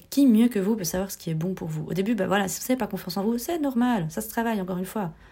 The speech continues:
Rejoignez Happy and Tasty, vous verrez que la gr-, la confiance en vous qui va grandir. Après, vous arrivez à faire des choix selon vous, votre méthode de fonctionnement, votre morphologie, votre génétique.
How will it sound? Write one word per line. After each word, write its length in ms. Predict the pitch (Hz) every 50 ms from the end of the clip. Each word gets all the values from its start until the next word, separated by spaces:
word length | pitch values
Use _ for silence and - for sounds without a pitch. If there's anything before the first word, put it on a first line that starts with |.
| - - - - _ -
Rejoignez 360 | - 254 254 240 233 220 220 214
Happy 180 | 196 202 -
and 80 | 180 170
Tasty, 380 | 160 - 165 165 - - 175
vous 80 | 165 160
verrez 220 | 160 180 190 190
que 40 | 185 170 160 160 160 175
la 100 | 175 170
gr-, 220 | 165 160 185 -
la 100 | 185 170
confiance 500 | 165 - 208 208 - - 214 202 - - -
en 80 | 185
vous 160 | 180 175 180 175
qui 120 | - 175
va 120 | 160 160
grandir. 480 | 160 156 156 160 175 180 175 180 170 165 - - -
Après, 160 | - - 277
vous 100 | 247 202
arrivez 220 | 175 160 170 165 190
à 120 | 190 180 180
faire 160 | - 196 185
des 80 | 180 170
choix 300 | 165 - - 214 220 220 - - - -
selon 320 | - - 202 190 185 175 - 185
vous, 300 | 165 165 196 240 254 254 - - - -
votre 280 | 185 208 247 247 254 220
méthode 300 | 190 190 - 196 190 170
de 100 | 165 170
fonctionnement, 480 | 165 - 208 196 - 196 185 196 190
votre 400 | 175 165 160 165 214 226 226 -
morphologie, 540 | 190 180 - - 170 160 165 165 165 180 180
votre 240 | 170 175 190 208 180
génétique. 500 | 175 170 165 160 160 - - - -